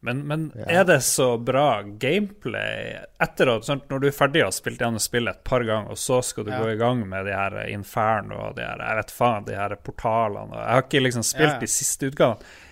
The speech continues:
Speaker 1: Er det, på meg så virker det ganske repetitivt etter hvert da.
Speaker 3: Det er det,
Speaker 1: Eh,
Speaker 3: men det er litt sånn zen-repetitivt da, og etter hvert så har du, du kommer opp på ett punkt da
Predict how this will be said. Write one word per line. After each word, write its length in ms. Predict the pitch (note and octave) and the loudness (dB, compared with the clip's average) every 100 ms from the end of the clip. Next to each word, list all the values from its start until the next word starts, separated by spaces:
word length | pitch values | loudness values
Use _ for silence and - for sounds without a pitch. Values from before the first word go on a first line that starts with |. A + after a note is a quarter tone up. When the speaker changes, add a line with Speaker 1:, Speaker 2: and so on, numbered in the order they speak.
| - - | -20 -6
Speaker 1:
Er 240 | D#3+ F3+ | 4 6
det, 520 | D#3+ A#2+ A2 - - | 6 4 0 -8 -12
på 140 | - C#3+ | -2 2
meg 160 | F#3 | 4
så 120 | F#3+ B2 | 2 0
virker 280 | D#3 - B2 | 0 2 2
det 80 | A2+ | 2
ganske 240 | B2+ - | 0 -4
repetitivt 680 | - - F#3+ - - A2 - | -4 -4 -4 -6 -14 -14 -12
etter 280 | - - G#2+ | -14 -12 -8
hvert 180 | D3+ - _ | -8 -8 _
da. 160 | A#2 A2+ _ _ - _ _ - | -12 -12 _ _ -20 _ _ -12
Speaker 3:
Det 60 | |
er 380 | B2+ B2 C3+ D#3+ | -6 -4 -4 -2
det, 120 | E3 F3 | -2 -2
Speaker 1:
Eh, 20 | |
Speaker 3:
men 180 | F3 D3 | -4 -2
det 100 | D#3+ | -2
er 80 | F3+ | -2
litt 180 | D#3 | -4
sånn 380 | - B2+ B2 B2 | -8 -12 -12 -12
zen-repetitivt 1400 | A#2+ A#2 C3 E3+ F3 E3 E3 E3 E3+ F#3+ - F3 E3+ D3+ - | -10 -6 -6 -6 -10 -10 -10 -12 -10 -10 -10 -14 -12 -12 -12
da, 100 | A#2 A#2+ | -10 -8
og 280 | B2 B2 _ _ _ | -6 -8 _ _ _
etter 460 | B2+ - - D#3 F3 | -18 -16 -14 -8 -2
hvert 240 | F3+ F#3+ | -2 -2
så 160 | - F#3 | -4 -2
har 140 | E3+ E3 | 0 -2
du, 260 | D#3+ C#3+ - - D#3 D3 | -6 -16 -18 -20 -18 -14
du 100 | D#3+ | -6
kommer 240 | G3 G3+ | -2 -2
opp 100 | G3+ | -4
på 80 | G3 | -6
ett 220 | D#3+ - - | -8 -10 -10
punkt 240 | D3+ F3 | -10 -10
da 140 | - | -12